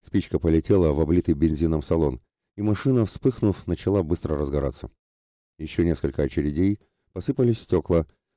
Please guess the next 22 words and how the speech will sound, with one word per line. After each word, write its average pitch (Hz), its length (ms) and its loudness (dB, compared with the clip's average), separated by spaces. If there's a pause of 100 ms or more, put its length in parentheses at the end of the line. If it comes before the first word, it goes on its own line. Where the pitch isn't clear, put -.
завыл 82 400 4
пробиваемый 85 640 2
пулями 82 340 2
металл, 76 440 -2 (360)
заскрежетал 101 920 2
сжалимый 92 540 2
свинцом 82 440 -2
мотор. 73 380 -2 (480)
Ещё 80 280 0
несколько 82 420 0
мгновений, 78 600 2 (340)
и 90 80 -8
место 120 280 0
побоища 110 600 4
оставил 95 400 2
и - 100 -6
перекрывавший 90 680 0
проезд 80 360 0
автомобиль, 73 560 0 (180)
и 92 100 -6
несколько 123 360 -2
мотоциклов, 85 680 -2